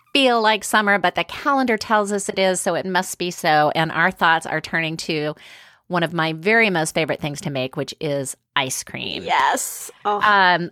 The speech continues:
Speaker 1: I love to make ice cream. I love to eat ice cream. I remember when I moved to Seattle back in nineteen ninety-four, I read a statistic,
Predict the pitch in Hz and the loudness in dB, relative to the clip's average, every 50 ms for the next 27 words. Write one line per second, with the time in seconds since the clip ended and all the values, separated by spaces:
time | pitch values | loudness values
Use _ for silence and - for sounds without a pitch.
0 | _ - 226 247 254 262 254 233 214 - 226 208 208 226 262 294 - 330 320 320 | _ 0 2 2 4 4 4 2 2 0 -2 0 2 2 0 2 2 2 2 2
1 | - - - 320 311 302 294 294 285 277 - 202 196 185 185 175 165 - - - | -2 -4 -4 -4 -2 -2 -2 -2 -2 -2 0 0 2 2 2 2 0 -2 -8 -10
2 | _ _ - - 247 254 247 - - 240 240 240 233 - - - 247 226 226 220 | _ _ -6 -4 -2 -2 -2 0 0 0 2 2 -2 -4 -4 -4 -4 -2 0 0
3 | 220 220 214 220 202 - 226 - - 196 190 180 185 175 160 180 175 180 185 208 | 0 0 0 0 -2 -2 -4 -2 0 2 2 2 2 2 2 0 2 2 2 2
4 | 208 220 214 196 190 170 170 160 170 175 180 190 202 202 196 - 214 185 - - | 2 2 0 2 0 0 0 0 0 0 2 2 2 0 0 -2 -4 -4 0 0
5 | 185 180 180 185 185 185 180 170 175 - 185 175 170 170 170 175 175 - - 202 | 2 2 4 2 2 2 0 -2 -2 -4 -4 -4 -2 -2 -2 -2 -4 -4 -6 -6
6 | 185 180 175 170 175 170 170 170 - - 185 175 175 175 175 175 - - 175 165 | -4 -2 -2 -2 -4 -4 -6 -8 -4 0 2 4 4 4 4 2 2 0 0 0
7 | 160 165 151 170 190 190 - - - 165 - - 196 185 - - 214 208 208 208 | 2 2 2 2 2 0 -2 -2 -4 -4 -4 -2 -2 -2 0 0 0 0 0 0